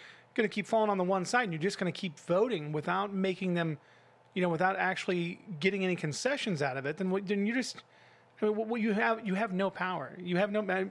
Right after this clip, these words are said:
Jimmy Dore does it. He does such a great job of explaining that, where these, these liberals are just like, "Ah, no, we're gonna vote for Joe Biden." You know, like,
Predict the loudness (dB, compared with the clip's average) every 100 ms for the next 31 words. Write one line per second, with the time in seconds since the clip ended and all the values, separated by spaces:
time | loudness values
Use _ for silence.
0 | -6 -4 -2 0 0 0 -2 -4 -2 -2
1 | -4 -6 -4 -4 0 -2 -2 -8 -6 -4
2 | -4 -4 -8 -10 -16 -20 -20 -20 -4 0
3 | 0 0 -2 -4 -4 -2 0 0 0 0
4 | -2 0 0 0 0 0 0 0 0 2
5 | 0 0 0 0 2 0 0 0 2 2
6 | 0